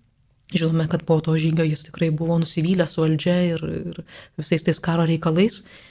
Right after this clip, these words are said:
Jis tikrai buvo labai pamaldus žmogus, e, ištikimybė maldai, ta atkakli malda, tikrai vienas iš tokių garsiausių Kazimiero bruožų. Ir daug kam prieš akis turbūt iškyla tas, e, pavyzdys, kad, e,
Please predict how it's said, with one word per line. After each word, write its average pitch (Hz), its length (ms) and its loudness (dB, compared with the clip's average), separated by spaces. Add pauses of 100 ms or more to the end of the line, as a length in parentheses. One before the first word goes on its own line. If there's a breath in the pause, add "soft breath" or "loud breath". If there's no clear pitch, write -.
Jis 180 260 0
tikrai 208 240 4
buvo 180 160 2
labai 175 260 2
pamaldus 170 680 2
žmogus, 151 680 -2
e, 156 320 -2 (220)
ištikimybė 165 640 4
maldai, 175 360 2
ta 160 140 -2
atkakli 185 540 2
malda, 180 480 4 (220 loud breath)
tikrai 165 260 -4
vienas 160 240 -2
iš - 80 -8
tokių 165 180 0
garsiausių 170 540 0
Kazimiero 160 420 0
bruožų. 180 400 0 (280 loud breath)
Ir 156 200 0 (140)
daug 165 260 0
kam 165 160 2
prieš 160 220 -2
akis 160 180 -2
turbūt 156 320 0
iškyla 165 540 0
tas, - 420 -4
e, 160 220 -4 (380 loud breath)
pavyzdys, 160 520 0
kad, 175 240 -2
e, 160 240 0